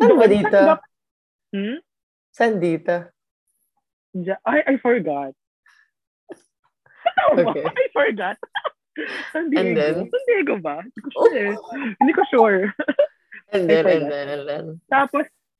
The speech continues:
Speaker 2: yun, kasi doon, may, ma-, ma-accept mo pa na magkaiba yung time. May time difference. So, hindi masyado nakakapag-usap
Speaker 1: Oh,
Speaker 2: ng
Speaker 1: like,
Speaker 2: diretso,
Speaker 1: hindi ka
Speaker 2: ganyan.
Speaker 1: makapag-expect ng alat-alat kasi, like,
Speaker 2: Yes, oo,
Speaker 1: tulo.
Speaker 2: like,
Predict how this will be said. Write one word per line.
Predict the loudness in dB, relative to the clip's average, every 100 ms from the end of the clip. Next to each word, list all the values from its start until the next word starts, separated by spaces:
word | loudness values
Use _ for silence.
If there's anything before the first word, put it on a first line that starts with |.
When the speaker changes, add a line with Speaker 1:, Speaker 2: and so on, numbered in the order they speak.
| _ _ -2
Speaker 2:
yun, | 0 0
kasi | 0 0 2
doon, | 2 0 -2
may, | -2 0
ma-, | 0 -2 _ _ -2
ma-accept | -2 -2 -6 -8 -6
mo | -10
pa | -8 -8
na | -6 -6 -4 -6 -8 -14 _ _ _ _ _ _ _ _ _ -12
magkaiba | -6 -4 -2
yung | -2 -2
time. | -4 -4 -8 -14 -20 _ _ _ -18
May | -14 -8 -4
time | -2 -2
difference. | -4 -4 -4 -4 -4 -6
So, |
hindi | -6 -6 -6
masyado | -2 0 0 0 -2 _ _ _ -6
nakakapag-usap | -2 -2 -2 0 4 6
Speaker 1:
Oh, | 6 6 4
Speaker 2:
ng | 4
Speaker 1:
like, | 4 4
Speaker 2:
diretso, | 2 0 -2 2 4 4 4
Speaker 1:
hindi | 4
ka | 2
Speaker 2:
ganyan. | 0
Speaker 1:
makapag-expect | 0 -2 0 -2 -4 -2 -2 -2
ng | -6 -6
alat-alat | -4 -4 -4 -6 -6 -6
kasi, | -8 -6 -6
like, | -6 -12 _ _
Speaker 2:
Yes, | 0 2 4 2 0 -2 -2
oo, |
Speaker 1:
tulo. | 2 2 4 4
Speaker 2:
like, | 4 2